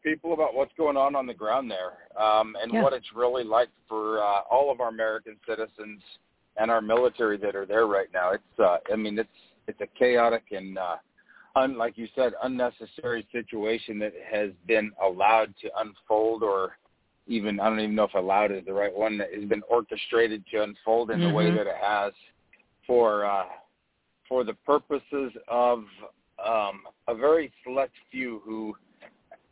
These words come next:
Speaker 1: I mean, me, uh, for me, I'm not even sure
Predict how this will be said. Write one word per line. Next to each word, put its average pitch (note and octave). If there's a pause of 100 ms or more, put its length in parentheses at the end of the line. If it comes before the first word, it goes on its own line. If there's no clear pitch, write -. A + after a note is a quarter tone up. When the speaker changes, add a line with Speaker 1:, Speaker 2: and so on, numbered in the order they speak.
(120)
Speaker 1:
I B2
mean, A#2+ (240)
me, D3
uh, C#3 (400)
for C3
me, D3+
I'm C3+
not C3
even A#2 (140)
sure B2